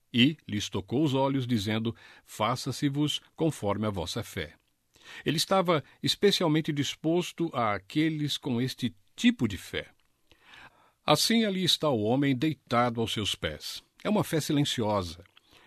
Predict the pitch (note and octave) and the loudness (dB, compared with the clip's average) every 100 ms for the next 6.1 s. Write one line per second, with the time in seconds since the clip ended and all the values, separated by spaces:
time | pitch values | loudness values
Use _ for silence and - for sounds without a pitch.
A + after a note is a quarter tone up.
0 | - G2+ A#2 D3 C3+ B2 - B2 - - | -2 2 4 2 2 0 0 -2 -4 -2
1 | F#3+ C3 - D#2+ - F#2+ - B2 C#3 G#2+ | -2 -2 -4 -10 -10 -6 0 2 2 0
2 | G2+ F2+ - A#2 - A2 G2 C3 B3 G#3 | -2 -4 0 0 0 0 2 6 6 4
3 | E3+ C3+ - - G#2 B2+ - _ B2 G2 | 0 -2 -4 -2 -2 -2 -8 _ 0 0
4 | G#2+ A#2+ D#2 C#2+ - D#2+ - _ _ - | 0 0 -2 -6 -10 -10 -20 _ _ -20
5 | - - D3 D#3 C#3+ D3+ D3 C3 C#3+ E3 | -20 4 6 8 8 6 4 4 2 0
6 | E3+ | -6